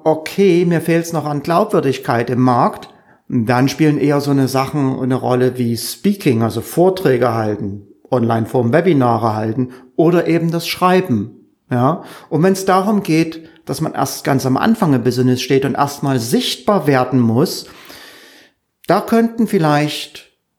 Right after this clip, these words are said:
Events helfen oder das, der Besuch von Events oder Werbung. Ja? Und, ähm, da kann ich mir jetzt überlegen, okay, um was geht's denn jetzt? Wo stehe ich und was mache ich denn da jetzt für Marketing?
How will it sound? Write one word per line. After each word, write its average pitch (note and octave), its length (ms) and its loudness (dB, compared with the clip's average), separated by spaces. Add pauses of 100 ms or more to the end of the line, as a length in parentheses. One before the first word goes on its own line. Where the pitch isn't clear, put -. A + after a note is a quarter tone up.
(200)
Events D3+ 460 0
helfen A#2 300 0
oder A2 200 0
das, - 500 -6
der B2 100 0
Besuch B2+ 460 0
von C#3+ 280 0
Events C3+ 800 -2
oder C#3+ 280 2
Werbung. D3+ 540 -2 (380)
Ja? B2+ 360 -2 (260)
Und, C#3+ 500 2
ähm, C#3 420 4 (280)
da E3+ 80 2
kann A#3+ 240 2
ich A#3 140 -2
mir G#3+ 80 4
jetzt G3+ 180 0
überlegen, F3+ 540 2
okay, F3+ 340 2
um E3 220 0
was F3 260 -4
geht's - 320 -2
denn C3 160 2
jetzt? B2+ 340 -2
Wo D#3+ 100 2
stehe G#3 340 0
ich - 500 -2
und F3+ 240 0
was D#3+ 300 -4
mache D3+ 320 0
ich - 100 -10
denn C#3+ 180 0
da C3+ 120 2
jetzt C3 320 0
für C3+ 140 -2
Marketing? A#2 640 -4